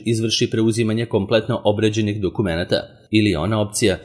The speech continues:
koja uključuje angažovanje određene kurirske službe i dostavu kompletno obrađenih dokumenata na adresu. Ako se opredeli za drugu varijantu, potrebno je da tu uslugu plati,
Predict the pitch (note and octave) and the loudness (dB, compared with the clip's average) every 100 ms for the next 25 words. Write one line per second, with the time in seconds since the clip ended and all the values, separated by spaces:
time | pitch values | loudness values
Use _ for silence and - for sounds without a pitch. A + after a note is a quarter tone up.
0 | - - A#2+ G#2+ G#2 A#2+ A#2+ B2+ A2+ A#2+ | -14 0 2 4 2 -2 0 0 0 0
1 | B2 A#2+ G#2+ D#2+ F#2 G#2 G2+ G#2+ A2+ A2+ | -2 -2 -2 -2 -2 -4 -4 -2 0 0
2 | A#2 A2 - F2+ F2 - E2 - A#2+ G#2+ | 0 -2 0 0 0 -4 -8 -4 -2 0
3 | G#2+ F2+ - - B2+ A2 A2 A2 B2 A2+ | 0 -2 -4 -8 -4 0 0 0 -2 -2
4 | A#2 G#2+ A#2 B2+ A#2 A2 A2 G#2+ A2+ G#2+ | -2 0 0 0 -2 -2 0 0 0 -2
5 | A2+ A2 A2+ G2 G2 G2 F2+ - A2 A#2+ | -2 -2 0 0 -2 -2 -4 -2 -4 -2
6 | A2 A2 D2+ - - - _ - - G#2+ | -2 -2 -2 -2 -4 -6 _ -10 -4 0
7 | A2+ G2+ A2 A2 G#2 G#2 G#2+ G#2+ G#2+ G#2+ | 0 2 2 2 2 2 0 0 2 2
8 | G#2 G#2 G2+ G#2+ F2 - - - G#2+ C3+ | 2 0 2 0 0 -6 -6 0 0 0
9 | B2+ B2+ B2 A2+ A2 B2 - A#2+ A#2+ A2+ | -2 0 2 0 0 -2 -2 -4 -2 -2
10 | G2+ F#2 E2 A2+ | 0 0 0 -2